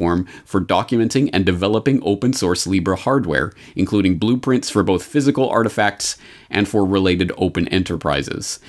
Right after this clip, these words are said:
And they go on from there, and there's a lot of information, including,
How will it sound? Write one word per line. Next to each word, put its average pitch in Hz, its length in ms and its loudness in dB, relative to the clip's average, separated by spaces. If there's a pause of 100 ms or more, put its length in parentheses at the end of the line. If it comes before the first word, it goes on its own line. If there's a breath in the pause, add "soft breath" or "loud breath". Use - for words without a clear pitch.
(340 loud breath)
And 117 360 0
they 147 220 -4
go 156 220 -2
on 156 220 0
from 135 200 -2
there, 120 220 0
and 151 100 0
there's 101 200 0
a 98 60 2
lot 107 280 0
of 107 100 -2
information, 101 680 0
including, 139 840 0